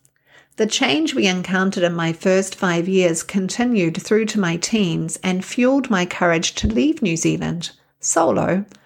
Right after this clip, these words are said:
on a one-way ticket to Tokyo at age twenty. That's a later chapter I'm still working on. My goal, avoiding unemployment in New Zealand,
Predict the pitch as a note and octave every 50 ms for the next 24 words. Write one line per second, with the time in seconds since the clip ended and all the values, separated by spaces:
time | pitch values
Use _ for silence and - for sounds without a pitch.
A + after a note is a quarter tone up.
0 | _ _ _ - - A3 G#3+ A3 A3 A3+ A3+ A3+ B3 C#4+ C#4+ C#4+ D4+ D4 - -
1 | F#3 - - - - - - G#3 - - F#3 D#3 D3+ - - D#3+ D3+ - - E3+
2 | - - _ - - - - - - D#3 E3+ E3 - - - - - C#4 B3+ G#3+
3 | - - - G#3 G3 - _ _ _ - - _ _ _ _ _ _ _ _ _
4 | - - - - - - E3+ - - - D#3+ - - G3 - - - - - -
5 | - D3+ C#3+ D3+ D#3+ D#3 D#3 - - - _ _ _ - - - - F4+ F4 C#4
6 | G3 E3 D#3+ D#3 - D#3 D3+ - - - G3 G#3 - _ _ _ _ _ _ _
7 | - - - - - - - - - G#3 G3+ G#3+ A3+ C4+ B3 G#3 G#3 G3 G3+ A#3
8 | B3 B3+ D#4 C#4+ - - _ _ _ _ _ _ _ _ _ - F#3 F3+ F3+ -
9 | F#3+ F#3+ G3+ A3 A3+ A#3+ A#3+ B3 A#3 - - G3 G3 F#3+ G3 G3 - F#3+ F3 F3+
10 | F#3 F#3 F#3 - F3 E3+ E3+ E3 E3 E3 - G3+ G#3+ A3+ A#3 A3+ A3+ A#3 A#3+ A#3
11 | - -